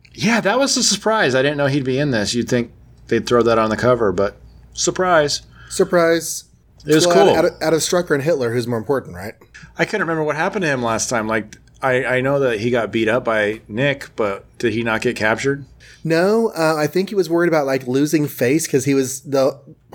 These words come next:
Speaker 2: one of the big themes about his first appearance is that he was nobility. So why would
Speaker 1: Uh-huh.
Speaker 2: he stoop to, like, fighting a low man like that? And then he ended up cheating. Um, but I, I think his main concern was losing face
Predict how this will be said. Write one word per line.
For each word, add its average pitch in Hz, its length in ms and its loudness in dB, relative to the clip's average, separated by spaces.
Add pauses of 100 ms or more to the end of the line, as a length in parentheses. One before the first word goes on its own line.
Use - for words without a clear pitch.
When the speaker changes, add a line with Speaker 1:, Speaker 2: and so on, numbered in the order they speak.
Speaker 2:
one 160 140 2
of 190 40 2
the 185 60 2
big 151 180 0
themes 156 360 0
about 131 140 2
his 123 120 -4
first 170 240 -2
appearance 127 220 -2
is 107 40 -2
that 117 120 -4
he 139 100 -2
was 139 160 0
nobility. 127 640 0 (380)
So 139 140 0
why 123 180 6
would 135 60 6
Speaker 1:
Uh-huh. 127 80 2
Speaker 2:
he 123 40 2
stoop 131 400 0
to, 135 100 -2
like, 117 200 2
fighting 117 400 0
a 110 80 0
low 113 260 0
man 113 260 -4
like 127 200 -4
that? 147 320 -2 (400)
And 131 140 2
then 127 100 2
he 123 100 0
ended 123 160 2
up 107 120 0
cheating. 95 500 -2 (340)
Um, 113 640 -2 (120)
but - 140 2
I, 127 220 2 (100)
I 127 100 0
think 147 320 -2
his 135 180 -2
main 131 200 2
concern 120 400 0
was 107 180 0
losing 117 340 0
face - 600 -2